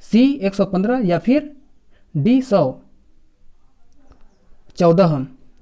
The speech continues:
निम्नलिखित में से कौन सी संख्या चार से पूर्णतः विभाजित है?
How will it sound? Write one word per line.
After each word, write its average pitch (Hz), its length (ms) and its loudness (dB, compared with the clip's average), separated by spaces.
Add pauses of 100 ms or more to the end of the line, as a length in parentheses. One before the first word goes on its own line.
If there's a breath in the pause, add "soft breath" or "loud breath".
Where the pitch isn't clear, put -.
(680 soft breath)
निम्नलिखित 254 600 6
में 254 120 4
से 254 160 2
कौन 254 260 0
सी 262 140 2
संख्या 240 340 0
चार 214 300 0
से 240 140 2
पूर्णतः 202 540 2 (280)
विभाजित 175 540 0
है? 135 160 -6